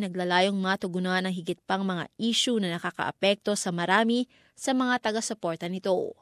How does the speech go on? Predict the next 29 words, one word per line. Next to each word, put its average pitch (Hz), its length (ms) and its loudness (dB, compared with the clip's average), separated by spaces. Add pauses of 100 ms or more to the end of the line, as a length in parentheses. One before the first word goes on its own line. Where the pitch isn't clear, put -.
(240)
Ang 202 160 0
layunin 208 480 4
ng 196 160 -2
Diversity 185 640 0
Action 190 480 0
Plan 190 320 2
ay 240 160 -2
upang 196 320 2
maalis 196 640 2
ang 180 160 -4
mga 175 160 -6
hadlang 180 480 4
at - 240 -2
malugod 185 480 2
na 196 80 -2
tanggapin 208 720 -2
ang 226 80 0
lahat 214 400 0
ng 202 160 -4
mga 180 240 -6
tagahanga, 214 480 2 (560)
anuman 277 400 2
ang 262 80 -4
kanilang 240 320 0
sexual 202 480 -2
na 208 80 -2
oryentasyon, 190 880 0 (320)
kasarian, 214 800 2 (320)
pisikal 208 320 -2